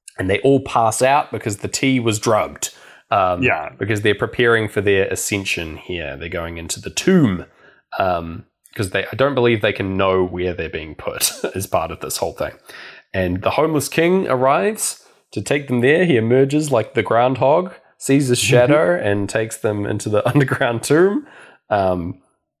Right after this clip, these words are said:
Speaker 1: and yeah, uh, we end the album here, the, the going into the heartbeats,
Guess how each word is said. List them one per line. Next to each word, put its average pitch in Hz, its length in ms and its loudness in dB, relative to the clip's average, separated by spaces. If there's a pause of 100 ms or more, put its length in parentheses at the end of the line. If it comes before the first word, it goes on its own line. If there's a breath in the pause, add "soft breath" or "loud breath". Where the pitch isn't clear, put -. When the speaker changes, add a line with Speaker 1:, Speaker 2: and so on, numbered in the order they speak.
(560)
Speaker 1:
and 92 400 -2
yeah, 143 300 2 (400 loud breath)
uh, 98 600 0 (240)
we 113 440 0
end 135 220 4
the 113 160 0
album 110 320 0
here, 87 360 -6
the, 104 160 -4
the 98 920 -6
going 104 260 0
into 95 180 -4
the 98 60 -4
heartbeats, - 840 -4